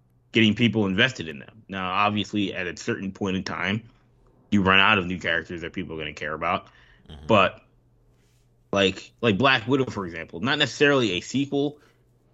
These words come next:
Speaker 1: or, you know, or, you know, that is technically a, like, a, a, a new series of movies, but it's an old character that people have seen before.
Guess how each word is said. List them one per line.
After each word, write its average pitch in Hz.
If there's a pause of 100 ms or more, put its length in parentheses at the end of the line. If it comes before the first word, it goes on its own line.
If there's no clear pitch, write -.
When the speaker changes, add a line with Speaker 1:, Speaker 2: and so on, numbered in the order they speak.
(240)
Speaker 1:
or, 113
you 104
know, 95 (100)
or, 95 (440)
you 104
know, 101
that 107
is 117
technically 123
a, 98
like, 92
a, 85
a, -
a 85
new 110
series 117
of 95
movies, 101
but 101
it's 95
an 98
old 117
character 110
that 87
people 98
have 85
seen 104
before. -